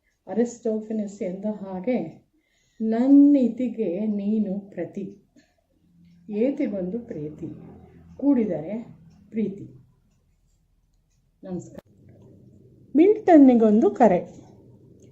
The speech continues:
ಮಿಲ್ಟನ್, ನೀನೀಗಳಿಗೆ ಬದುಕಿದ್ದಿರಬೇಕಿತ್ತು. ಇಂಗ್ಲೆಂಡಿಗೀಗುಂಟು ನಿನ್ನಗತ್ಯ. ಇಡೀ ನಾಡೇ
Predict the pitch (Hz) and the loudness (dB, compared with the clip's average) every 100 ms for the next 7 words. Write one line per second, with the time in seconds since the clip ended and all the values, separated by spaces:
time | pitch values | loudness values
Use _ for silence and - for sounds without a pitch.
0 | - 240 339 381 269 202 226 - - - | -2 6 6 6 4 4 2 -2 -18 -20
1 | - - - - 240 277 302 269 247 220 | -20 -20 -20 -2 6 12 12 12 8 8
2 | 208 214 247 208 208 233 202 196 196 226 | 8 8 8 8 6 2 2 6 6 6
3 | 269 233 269 359 370 262 214 208 208 208 | 2 6 8 8 8 8 8 4 2 -8
4 | - - - - - - - - - - | -10 -18 -20 -20 -20 -20 -20 -20 -20 -20
5 | - - 240 262 277 247 240 233 220 196 | -20 -6 8 12 12 12 10 10 8 6
6 | 226 220 208 196 190 285 254 208 226 202 | 6 6 6 4 4 4 8 8 8 8
7 | 185 180 - 175 - - - - - - | 4 0 -2 -8 -8 -10 -20 -20 -20 -20
8 | - - - - 220 226 240 226 202 196 | -20 -20 -20 -2 4 8 10 10 8 6
9 | 214 220 233 254 | 8 10 8 6